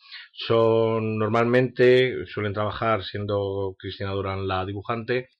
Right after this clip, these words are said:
y, y Miguel Ángel suele hacer apoyo artístico, me parece también, pero especialmente guionista junto, junto a Cristina. Además, para dotar de un cierto rigor a la, a la obra,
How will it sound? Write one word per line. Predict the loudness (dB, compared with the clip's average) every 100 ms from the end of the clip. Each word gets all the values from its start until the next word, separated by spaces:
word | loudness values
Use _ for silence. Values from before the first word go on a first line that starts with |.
| -6
y, | -2 0 0 -2 -4 -8 -8
y | -6
Miguel | -4 -4
Ángel | -6
suele | -10 -6 -4 -4
hacer | -6 -2 0 0 0 0 -2
apoyo | -6 -6 -2 -2
artístico, | -2 -4 -8 -6 -6
me | -4
parece | -4 -6
también, | -6 -4 0 0 -2 -6 -20 -10
pero | -4
especialmente | -4 -6 -6 -6 -6 -2 0 0
guionista | -2 -6 -6 -8
junto, | -10 -14 -10 -10 -10 _ _ _
junto | -8 -6
a | -6
Cristina. | -8 -6 -6 -6 -12 -20 -20 -20 -4
Además, | 0 2 2 4 2 0 -6 -20 -20 _
para | 0 2 2
dotar | 0 -4 -2 -2 -2
de | -2 0 0 0 -2
un | -4 -8 -10
cierto | -4 -4 0 -2
rigor | -2 -4 0 0 0 -2
a | -2
la, | -2 -2 -6
a | -6 -2
la | 0
obra, | 0 -2 -4